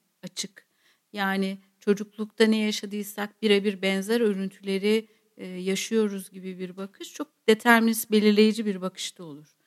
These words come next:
Çünkü bizim ilişki kalıplarımızı etkileyen öğretmenlerle ilişkilerimiz var, yakın çevremiz var, akrabalarımız var. Sonradan, e, girdiğimiz sosyal çevre içerisinde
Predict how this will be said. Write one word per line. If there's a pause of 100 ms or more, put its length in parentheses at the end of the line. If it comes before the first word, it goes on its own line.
(360)
Çünkü
bizim
ilişki
kalıplarımızı
etkileyen (380)
öğretmenlerle
ilişkilerimiz
var,
yakın
çevremiz
var,
akrabalarımız
var. (640)
Sonradan, (960)
e, (560)
girdiğimiz
sosyal
çevre
içerisinde